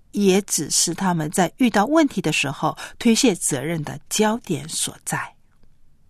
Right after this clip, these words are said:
所以我觉得我们真的是不要做一个自己可怜自己的人。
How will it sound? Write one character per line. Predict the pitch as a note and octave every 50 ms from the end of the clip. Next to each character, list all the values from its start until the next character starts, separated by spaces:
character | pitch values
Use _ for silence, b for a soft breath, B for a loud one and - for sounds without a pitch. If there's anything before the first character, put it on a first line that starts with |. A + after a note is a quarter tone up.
| _ _ B B B B B B
所 | - - F#3+
以 | F3+
我 | F3 D#3+ D3+
觉 | - D#3
得 | D#3+ G3 F#3 E3
我 | C#3+
们 | C3 C#3 E3
真 | - A3 A3+ B3+
的 | B3 A3
是 | - A#3
不 | - - D#3+ E3+
要 | G#3+ A3+ G3+
做 | F#3 - G#3 G3 E3
一 | C#3+ C3+ -
个 | - E3 D3 C3+ - - - _ _ _ _ _ -
自 | - - A3+
己 | F#3+ - C3+
可 | - - - D#3+
怜 | B2+ B2+ A#2+ C#3
自 | - - G#3 F3+
己 | - -
的 | - C3 C3+
人。 | C3+ C3+ -